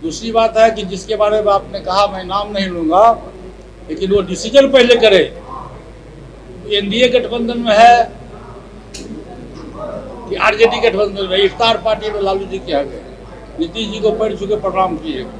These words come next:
एक तरफ गाली देते हैं कि नीतीश को जेल भेज दो, दूसरी तरफ नीतीश कुमार को पैर छू के प्रणाम करते हैं। ये कौन सी राजनीति है भाई? हंसना और गाल फुलाना एक साथ चलेगा?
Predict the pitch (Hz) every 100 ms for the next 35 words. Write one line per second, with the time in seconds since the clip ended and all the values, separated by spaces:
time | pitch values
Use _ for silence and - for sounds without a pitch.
0 | 107 165 185 185 175 196 190 190 185 180
1 | 180 180 180 175 156 185 165 156 147 151
2 | 175 - - - - - 147 190 190 175
3 | 170 185 175 180 170 147 180 165 160 156
4 | 151 165 160 156 185 208 277 233 247 214
5 | 202 180 185 156 180 247 - - - -
6 | - - - - 175 175 226 226 196 208
7 | 180 208 208 208 208 202 196 226 180